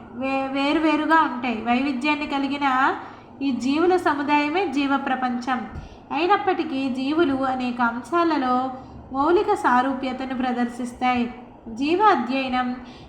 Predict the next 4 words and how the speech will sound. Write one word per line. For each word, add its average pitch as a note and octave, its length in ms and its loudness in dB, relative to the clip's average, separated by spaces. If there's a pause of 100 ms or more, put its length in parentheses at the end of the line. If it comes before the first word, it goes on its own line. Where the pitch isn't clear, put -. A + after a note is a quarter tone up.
(100)
బహు C4+ 240 2
విభాగాలతో C4+ 960 4
సాన్నిహిత్యాన్ని C4+ 1080 -2
కలిగి A#3+ 640 0